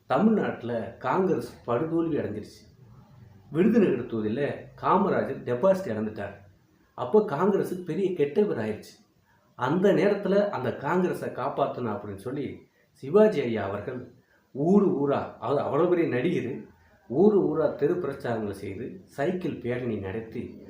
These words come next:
அந்த கட்சியை மீட்பதற்காக கடுமையா போராடி இருக்கிறார். அப்படி அரசியல்ல காங்கிரஸ் கட்சிக்காக தன்னை அர்ப்பணித்தவர்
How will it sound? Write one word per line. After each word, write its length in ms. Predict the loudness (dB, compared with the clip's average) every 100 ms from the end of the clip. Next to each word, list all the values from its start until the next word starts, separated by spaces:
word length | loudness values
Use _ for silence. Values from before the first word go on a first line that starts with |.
| -20 -6
அந்த 260 | -2 0 -2
கட்சியை 600 | 0 -2 0 -2 2 2 0 -10 _ -10
மீட்பதற்காக 880 | 0 2 2 0 -2 -4 -6 -4 -6
கடுமையா 720 | -4 0 2 4 2 -2 -6 -14 -10
போராடி 300 | -4 -2 -2
இருக்கிறார். 480 | -4 -10 -14 -14 -16 _ _ _ _ _ _
அப்படி 580 | -10 -6 -2 -2 -4 -10 -20 _ -8
அரசியல்ல 800 | -2 0 0 -4 -4 -4 -6 -12 -18
காங்கிரஸ் 580 | -4 -2 0 -2 -4 -8
கட்சிக்காக 720 | -8 -8 -6 -6 -6 -8 -10
தன்னை 280 | -8 -4 -2
அர்ப்பணித்தவர் 840 | -2 -4 -4 -4 -4 -6 -6 -8